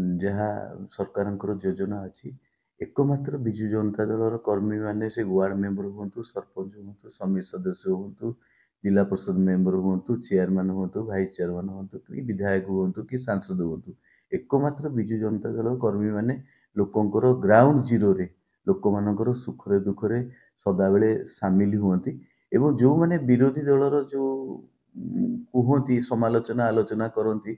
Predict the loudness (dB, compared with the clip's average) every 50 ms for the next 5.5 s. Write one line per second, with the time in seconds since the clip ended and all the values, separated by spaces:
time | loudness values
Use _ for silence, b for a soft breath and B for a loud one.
0 | b b b b b b _ 0 2 4 6 6 6 4 4 2 0 0 2 0
1 | 0 0 0 0 2 2 2 0 -6 B B B B B B B 0 4 6 6
2 | 6 6 6 2 2 2 2 2 2 2 4 4 2 2 0 -2 -2 -2 -2 0
3 | 4 4 4 6 6 6 6 8 8 6 8 8 8 6 6 4 2 2 2 2
4 | 2 2 2 2 2 2 2 2 0 -2 -6 -10 -8 -8 -8 -4 0 2 2 2
5 | 2 0 -2 -2 -4 -6 -6 -8 -10